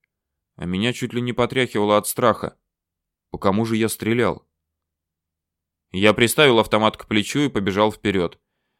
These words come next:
Рядом со мной спокойно трусил Коплей. Федос прикрывал нас сзади. Твою мать!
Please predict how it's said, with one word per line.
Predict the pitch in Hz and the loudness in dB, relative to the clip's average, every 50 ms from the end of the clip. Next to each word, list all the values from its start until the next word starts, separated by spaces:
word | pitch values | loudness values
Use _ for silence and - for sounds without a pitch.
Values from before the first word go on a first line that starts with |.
| _ _ | _ _
Рядом | - 95 98 107 120 135 151 170 160 | -2 2 4 6 6 6 4 2 2
со | - 175 165 | 2 2 2
мной | 147 131 123 127 | 2 2 0 0
спокойно | - - - 127 - - 120 127 139 139 | 0 4 2 2 4 4 0 0 0 0
трусил | 131 - 117 110 - - 107 107 | -2 -2 -2 -2 0 0 -2 0
Коплей. | - 113 113 113 - 107 98 92 80 - - _ _ _ _ _ _ _ _ _ _ _ _ _ | 2 2 2 2 2 0 0 0 0 -2 -8 _ _ _ _ _ _ _ _ _ _ _ _ _
Федос | _ - - 107 101 113 127 160 - | _ -4 -2 0 2 4 2 2 2
прикрывал | - - 131 - - 110 104 104 107 107 | 0 -4 -4 -2 0 2 4 4 4 4
нас | 110 107 107 104 | 4 2 -2 -2
сзади. | 98 95 107 101 92 87 85 - - - _ _ _ _ _ _ _ _ _ _ _ _ _ _ _ _ _ _ _ _ _ _ _ _ _ _ _ _ _ _ _ _ | -2 0 2 2 2 0 -2 -6 -8 -10 _ _ _ _ _ _ _ _ _ _ _ _ _ _ _ _ _ _ _ _ _ _ _ _ _ _ _ _ _ _ _ _
Твою | _ 104 104 110 117 113 113 113 113 120 135 165 190 | _ -4 2 6 6 8 8 8 6 4 2 0 -2
мать! | 190 175 151 139 127 110 95 87 80 - - - _ | -4 -4 -4 -4 -2 -2 -2 -2 -4 -8 -14 -20 _